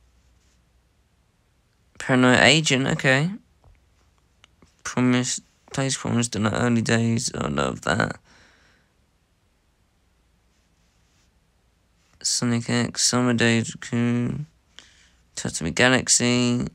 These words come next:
Monogatari, yeah, there's so many Monogataris.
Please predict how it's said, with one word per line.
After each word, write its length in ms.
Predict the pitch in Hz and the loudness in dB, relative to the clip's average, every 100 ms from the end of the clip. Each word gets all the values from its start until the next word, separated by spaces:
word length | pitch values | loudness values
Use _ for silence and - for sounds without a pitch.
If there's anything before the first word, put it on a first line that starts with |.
| _ _ _ _ _ _ _ _ _ _ _ _ _ _ _ _ _ _ _ _ _ _ _ _ _ _ _ _ _ _ _ _ _ _ _ _ | _ _ _ _ _ _ _ _ _ _ _ _ _ _ _ _ _ _ _ _ _ _ _ _ _ _ _ _ _ _ _ _ _ _ _ _
Monogatari, 1000 | 123 120 117 113 117 117 117 113 113 - | 0 2 2 0 -2 -2 -4 -2 -2 -2
yeah, 80 | - | -6
there's 180 | - | -6
so 220 | - - - | -4 -4 -4
many 180 | 64 | -6
Monogataris. 720 | 55 55 60 - - - - | -8 -8 -8 -10 -10 -10 -12